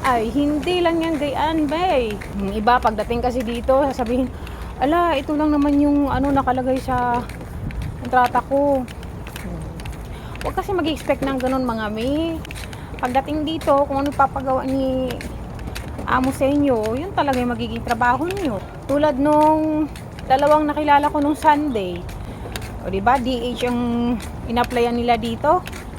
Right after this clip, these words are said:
Pero ang naging trabaho nila, taga putol ng mga kahoy, taga tulak ng mga kung ano-anong itutulak. Ano ba yun? Kahit kung nagpapala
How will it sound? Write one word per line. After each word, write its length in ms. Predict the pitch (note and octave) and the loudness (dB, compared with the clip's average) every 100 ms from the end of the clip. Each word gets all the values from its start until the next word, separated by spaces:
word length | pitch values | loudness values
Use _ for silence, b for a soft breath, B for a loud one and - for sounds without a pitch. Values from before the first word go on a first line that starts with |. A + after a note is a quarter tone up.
| - - - - - | -12 -10 -10 -10 -2
Pero 200 | G#3 A#3 | 4 4
ang 60 | A#3 | 4
naging 240 | A3 A#3 | 0 -4
trabaho 440 | A#3 A#3 A3+ B3+ C4 | -2 2 4 4 4
nila, 320 | C4+ D#4+ D4+ | 2 2 2
taga 480 | G#3+ G3 G3+ G3 G3+ - - | 0 0 0 0 -2 -6 -8
putol 320 | - A3+ A3+ G#3 | -2 -2 0 -2
ng 140 | G#3 | -2
mga 200 | G#3 G3+ G#3 | -2 -4 -2
kahoy, 640 | C#4 F4+ F#4 D#4+ D#4+ D#4+ D4+ - - - - - - - - - - | -2 0 0 2 2 -2 -6 -10 -12 -12 -12 -10 -10 -10 -10 -8 -2
taga 580 | G#3 G3 G3+ G3+ F#3+ F#3 - | 0 2 2 2 0 -2 -6
tulak 400 | A#3 A3+ A3+ - | -4 0 0 0
ng 140 | A3+ A3 | -4 -4
mga 180 | A3 G#3+ | -4 -4
kung 120 | A3 G#3 | -2 -2
ano-anong 340 | A#3 A3 A3 | -2 -2 -4
itutulak. 720 | G#3 A3+ - A#3+ A#3 C4+ F#4+ - - B3+ | -4 -4 -2 -2 2 2 2 -2 -8 -8
Ano 80 | B3+ | -2
ba 100 | C4 | -2
yun? 200 | D#4+ G4+ | 0 -2
Kahit 160 | F4+ C#4+ | -2 -4
kung 320 | D#4+ D4+ C#4+ C4 - - - - | 0 2 2 -2 -6 -10 -10 -6
nagpapala 960 | A3 G#3 A#3 - D#4 G4 F#4+ E4 E4 | -4 4 4 6 4 4 4 4 2